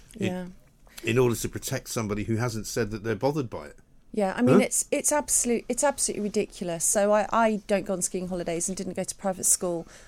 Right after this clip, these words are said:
Speaker 2: I'm jolly well glad for people that can afford villas with butlers in, in
Speaker 1: Yeah.
Speaker 2: the Maldives, wherever. Great, go for it, that's nice. And no one should have to <laughs> lie about it
Speaker 1: Mm.
Speaker 2: in front of other people. People have to toughen up a little bit.
Speaker 1: I mean, really.
Speaker 2: Again, there's a similar sto-, there's a similar theme there between K P M G and, um,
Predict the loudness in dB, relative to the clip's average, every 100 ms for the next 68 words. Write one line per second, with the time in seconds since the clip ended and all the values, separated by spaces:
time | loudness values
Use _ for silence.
0 | -6 -4 2 4 4 4 2 0 -2 -4
1 | -6 -4 -4 -6 -4 -4 -4 -4 -2 -2
2 | -2 -4 -6 -6 -4 -4 -2 -2 -2 -2
3 | 0 0 0 -2 -2 -4 -4 -4 -4 -4
4 | -2 -2 0 -2 0 0 0 -2 -2 -2
5 | -2 0 0 0 0 -2 -2 0 4 6
6 | 6 4 2 0 2 2 -4 -6 -2 -2
7 | 0 -2 -2 -2 -2 -4 -4 -6 -4 -4
8 | -4 -2 -2 0 -2 -2 -4 -2 0 4
9 | 6 8 8 8 8 8 6 4 4 4
10 | 2 2 0 0 0 0 2 2 2 0
11 | -2 -2 0 -2 -4 -4 -4 -2 -4 -2
12 | -4 -4 -2 -2 -2 -2 -6 -2 0 0
13 | -4 -6